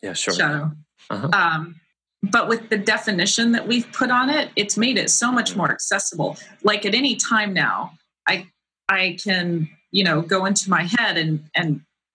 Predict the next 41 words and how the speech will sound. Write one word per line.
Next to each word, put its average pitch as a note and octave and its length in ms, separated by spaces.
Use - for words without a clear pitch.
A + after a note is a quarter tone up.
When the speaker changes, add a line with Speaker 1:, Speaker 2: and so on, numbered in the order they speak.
Speaker 2:
know G3+ 220
exactly G3 460
what F3 180
to F3 80
call D3 340
it D#3 220
and F#3 160
how F#3 140
to - 180
access - 480
it. - 180
It A#3 80
Speaker 1:
Mm. G3+ 40
Speaker 2:
just, - 260
without A#3 300
that G3+ 180
definition, G3 600
it - 160
was, - 340
it A#3+ 80
was A#3+ 160
much A3 320
harder. E3+ 420
It G#3 120
took G#3+ 200
longer. G3 640
It E3+ 200
was, - 500
it G#3 160
just - 420
feels A3+ 360
like F#3 180
it's D#3 160
something G3 440
that D#3 180
is - 200
so - 280
much F#3 240
more F3 100
accessible D#3+ 600
and D3+ 240